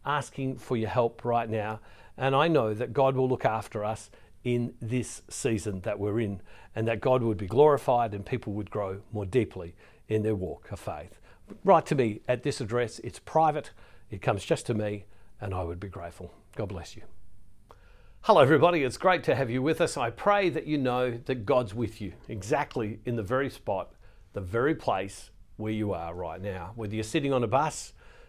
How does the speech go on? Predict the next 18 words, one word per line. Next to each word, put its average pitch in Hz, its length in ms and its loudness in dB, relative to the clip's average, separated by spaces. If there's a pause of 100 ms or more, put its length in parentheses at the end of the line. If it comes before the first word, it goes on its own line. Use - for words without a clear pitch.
(140)
in 117 100 0
a 110 40 -2
car, 139 560 4 (100)
driving 131 460 2
to 117 80 -4
work, 135 540 0 (260)
coming 135 320 -2
home, 131 540 0
whether 110 240 -2
you 120 380 -2
are 110 240 0
at 151 200 2
home, 139 380 0
whether 110 180 0
you're 104 140 0
at 98 60 -4
a 92 60 -8
church, 143 680 2